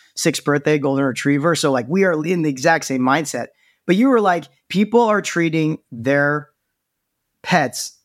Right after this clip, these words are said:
better than they treat their kids sometimes." <laughs> But we don't have the same products to service them or feed them. So, I mean, you guys had three,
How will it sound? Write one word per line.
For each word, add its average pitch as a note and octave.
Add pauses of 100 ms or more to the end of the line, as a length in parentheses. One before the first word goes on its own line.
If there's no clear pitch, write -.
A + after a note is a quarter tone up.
better D#3
than C#3+
they C3
treat B2
their A#2+
kids C3
sometimes." -
<laughs> - (480)
But F3+
we F3+
don't F#3+
have E3
the D3
same D3+
products C#3+
to B2
service C#3
them -
or B2
feed D#3
them. G2 (240)
So, D#3+ (180)
I F3
mean, E3+
you F3+
guys G#3
had D#3
three, D#3+